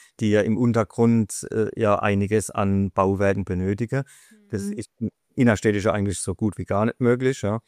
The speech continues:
Speaker 1: Und, äh, dann halt auch die Situation, äh,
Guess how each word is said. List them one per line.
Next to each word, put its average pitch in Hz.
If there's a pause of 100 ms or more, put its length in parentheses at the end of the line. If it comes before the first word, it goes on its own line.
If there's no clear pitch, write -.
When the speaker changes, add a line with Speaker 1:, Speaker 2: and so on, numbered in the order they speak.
(420)
Speaker 1:
Und, 107
äh, 104
dann 101
halt 107
auch 110
die 107
Situation, 107
äh, 110